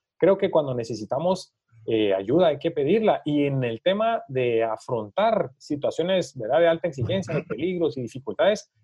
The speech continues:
Speaker 1: es muy valioso pedir ayuda, porque eso nos permite también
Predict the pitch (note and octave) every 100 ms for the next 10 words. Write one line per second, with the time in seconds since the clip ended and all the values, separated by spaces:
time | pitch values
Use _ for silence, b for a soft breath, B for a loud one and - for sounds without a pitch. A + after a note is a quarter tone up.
0 | _ B2+ A2+ D3 A3 D#3+ D3 E3+ D#3+ C3
1 | A2+ G2+ C#3+ C#3+ - - G2+ - _ _
2 | - D3 F#3 E3 - B2+ C#3 F3 D3+ A#2
3 | D#3+ G3